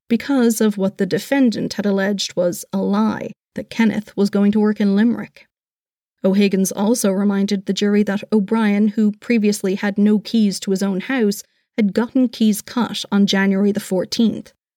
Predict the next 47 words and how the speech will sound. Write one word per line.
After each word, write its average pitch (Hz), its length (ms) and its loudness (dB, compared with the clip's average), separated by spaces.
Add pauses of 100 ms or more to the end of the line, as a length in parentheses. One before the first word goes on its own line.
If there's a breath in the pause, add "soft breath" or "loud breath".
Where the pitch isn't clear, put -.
(120)
One 208 260 4
of 180 120 -2
these 151 340 -6
was 196 140 -2
later 196 300 0
found 196 380 0
by 185 160 -4
Miss 196 260 -2
Dunn 220 380 0 (160)
on 233 120 2
a 220 40 2
shelf 214 400 -2
in 190 80 -4
the 214 60 -4
house. - 600 -6 (640)
Another 240 340 2
detail - 460 -6
that 196 140 -4
appeared 208 400 -2
to - 200 -10
indicate 214 500 0
that 196 100 -6
the 190 100 -4
victim 196 440 -2 (100)
had 214 180 -4
intended 214 580 0 (200)
to, 220 440 0
at 214 140 -2
the 208 80 2
very 214 320 2
least, - 540 -2 (120)
leave 202 280 2
his 185 160 -4
partner 196 480 -2
and 196 200 -4
the - 60 -8
country 254 540 -2 (400)
was 214 140 2
the 214 80 0
fact - 380 -2
that 220 160 -6
Kenneth 240 300 0
O'Brien's 196 480 0
passport - 680 -8
had - 160 -8
gone 196 280 0
missing, - 420 -2